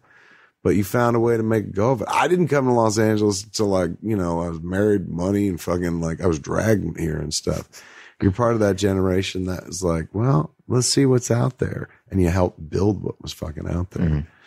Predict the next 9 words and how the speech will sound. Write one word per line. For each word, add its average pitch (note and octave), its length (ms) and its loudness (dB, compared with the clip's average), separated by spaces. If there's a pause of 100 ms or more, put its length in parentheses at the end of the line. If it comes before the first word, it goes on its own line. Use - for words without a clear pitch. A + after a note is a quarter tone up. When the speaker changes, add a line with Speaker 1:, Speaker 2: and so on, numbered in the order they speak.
(440)
Speaker 1:
It's - 180 -20
awesome, D#2+ 480 -4
man. D2+ 180 -2
You've F2 120 0
been F#2+ 100 4
a D2+ 60 0
fantastic D#2+ 680 -6
fucking - 360 -12 (120)
guest. - 340 -10